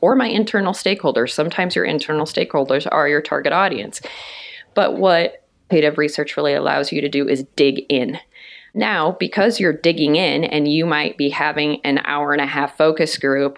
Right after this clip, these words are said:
or a sixty-minute interview or even a thirty-minute interview, you aren't talking to as many people. So you're digging deeper, but you're talking to less people.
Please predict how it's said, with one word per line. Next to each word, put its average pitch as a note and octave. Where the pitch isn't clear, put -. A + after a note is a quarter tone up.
or C#3
a C3+
sixty-minute D3
interview D3+
or D3+
even G#3
a D3
thirty-minute E3
interview, C#3
you G#3
aren't G3
talking E3
to D#3+
as D3
many C#3+
people. C3+
So -
you're D#3
digging G3
deeper, D3
but C#3+
you're D#3+
talking D3
to D3
less C3+
people. -